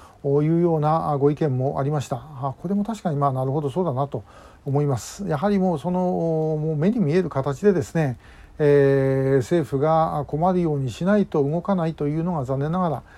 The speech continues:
えー、現実です。まあ、それをですね、やっていく必要も、まあ、あんのかなと。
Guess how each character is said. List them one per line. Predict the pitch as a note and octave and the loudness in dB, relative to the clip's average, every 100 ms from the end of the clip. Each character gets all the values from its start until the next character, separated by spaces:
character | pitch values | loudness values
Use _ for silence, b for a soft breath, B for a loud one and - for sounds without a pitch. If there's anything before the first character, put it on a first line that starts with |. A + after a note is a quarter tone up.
| B B - | B B -8
え | B2+ A2+ A#2 A2 | -4 -2 -2 0
ー、 | C3 | 0
現 | |
実 | D#3+ - F3+ F3 D3+ | 0 -2 -4 -4 -4
で | D3 | -4
す。 | - - B B B | -6 -14 B B B
ま | D#3 D3 D3 C#3+ C#3 | -2 -2 -2 -4 -4
あ、 | C3 | -4
そ | D#3 | -2
れ | E3 | 0
を | F3 | 0
で | D3+ | -2
す | - | -2
ね、 | D#3 C#3+ D3+ D#3 | 0 0 -2 -4
や | C#3+ | -4
っ | |
て | - E3 | -4 -4
い | C#3+ | -4
く | - E3 E3 | -2 0 0
必 | - - | -4 -4
要 | D#3 | -2
も、 | E3 E3+ E3 | 0 -2 -2
ま | D3 | -2
あ、 | C#3+ | -2
あ | |
ん | E3+ | -4
の | D#3+ | -2
か | C#3+ | -2
な | D#3 | -4
と。 | D3 | -6